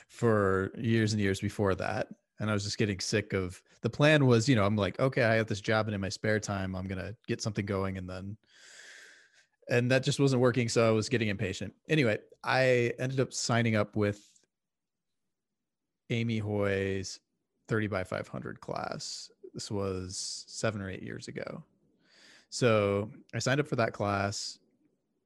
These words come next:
Actually, wait, I'm getting my timeline a little mixed up. So I started reading stuff by Amy Hoy.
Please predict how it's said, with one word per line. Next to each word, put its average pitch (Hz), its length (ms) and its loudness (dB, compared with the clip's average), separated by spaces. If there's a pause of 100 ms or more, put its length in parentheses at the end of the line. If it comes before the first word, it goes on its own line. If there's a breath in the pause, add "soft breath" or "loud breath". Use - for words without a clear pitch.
(1400)
Actually, 113 260 -4
wait, 98 240 -4
I'm 110 80 -12
getting 104 160 -4
my 98 100 -6
timeline 95 380 -6
a 95 40 -8
little 92 140 -8
mixed 92 280 -10
up. - 160 -6 (640 loud breath)
So 110 580 6 (640)
I 127 80 4
started 151 320 6
reading 131 320 4
stuff 120 280 2
by 110 160 4
Amy 107 240 0
Hoy. 104 300 -6